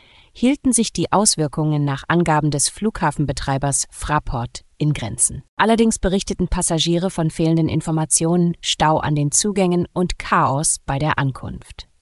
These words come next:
Laut Fraport müssen etwa eintausend Koffer nachgesendet werden. Etwa dreizehn Flüge sind ausgefallen.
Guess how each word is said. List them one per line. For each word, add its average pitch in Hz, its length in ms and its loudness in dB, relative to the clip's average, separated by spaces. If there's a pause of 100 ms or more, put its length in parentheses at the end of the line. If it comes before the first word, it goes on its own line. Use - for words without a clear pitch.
Laut 190 260 4
Fraport - 580 2
müssen 202 320 2
etwa - 400 -2
eintausend 180 840 0
Koffer 147 280 -2
nachgesendet 139 720 -2
werden. - 360 -10 (300)
Etwa 202 220 2
dreizehn 196 440 4
Flüge 208 360 2
sind 147 240 0
ausgefallen. 131 640 -6